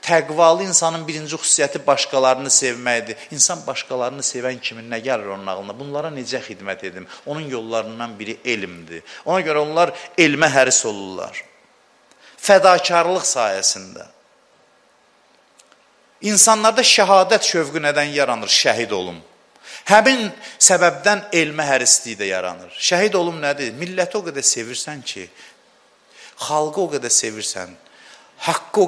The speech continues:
qədər sevirsən ki, şam kimi ərmək istəyirsən onun yolunda. Şəhadət məntiqi ilə, elm məntiqi belədir. Millət vəkili olmaq istəyir bir adam. Məntiq nədir? Niyə bir insan millət vəkili olmaq istəyir, məsələn?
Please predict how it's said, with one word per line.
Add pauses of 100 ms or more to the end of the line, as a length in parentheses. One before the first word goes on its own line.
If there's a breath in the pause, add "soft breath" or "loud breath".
qədər
sevirsən
ki,
şam
kimi
ərmək
istəyirsən
onun
yolunda. (400 soft breath)
Şəhadət
məntiqi
ilə, (100)
elm
məntiqi
belədir. (1900)
Millət
vəkili
olmaq
istəyir
bir
adam. (520 soft breath)
Məntiq
nədir? (720 soft breath)
Niyə
bir
insan
millət
vəkili
olmaq
istəyir,
məsələn?